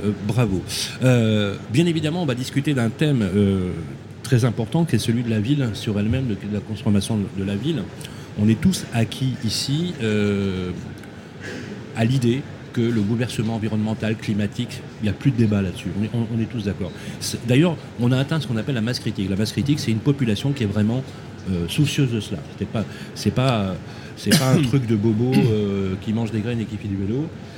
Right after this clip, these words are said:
C'est aujourd'hui quelque chose qui concerne tout le monde. Euh, et on voit bien avec les, les, la période passée que,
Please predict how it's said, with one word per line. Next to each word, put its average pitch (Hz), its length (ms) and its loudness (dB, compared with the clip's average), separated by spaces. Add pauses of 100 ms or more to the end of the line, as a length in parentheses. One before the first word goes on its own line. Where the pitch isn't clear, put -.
(120)
C'est - 180 6
aujourd'hui 113 480 2 (100)
quelque 110 160 -4
chose 127 160 -4
qui 110 100 -6
concerne 107 400 -4
tout 123 100 0
le 113 60 2
monde. 117 420 2 (420)
Euh, 101 260 4 (340)
et 113 240 2
on 113 40 0 (120)
voit 127 120 4
bien 131 340 0 (460)
avec 131 260 2 (320)
les, 101 220 4
les, 104 100 2 (220)
la 101 100 2
période 110 300 4
passée 104 440 0
que, 113 220 0